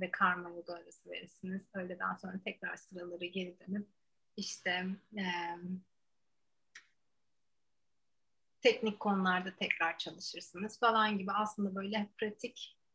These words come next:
ve şey, yoğun, çok yorucu, aşırı yorucu ama, e, çok öğretici bir okul. E,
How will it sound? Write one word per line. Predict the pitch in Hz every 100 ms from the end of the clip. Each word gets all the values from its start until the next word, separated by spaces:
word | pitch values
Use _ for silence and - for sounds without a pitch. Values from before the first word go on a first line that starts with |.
| 190
ve | 196 190 185
şey, | - 208 214 233 -
yoğun, | 196 202 226 233 202 185
çok | - 226 214
yorucu, | 185 175 175 - 175 -
aşırı | 190 - 220 220
yorucu | 202 185 185 185 214 247 - - - _
ama, | 208 202 226 247 - _ -
e, | 196 196
çok | - 220 214
öğretici | 196 185 185 196 190 190
bir | 175 175 -
okul. | 180 - 240 233 269 - _
E, | _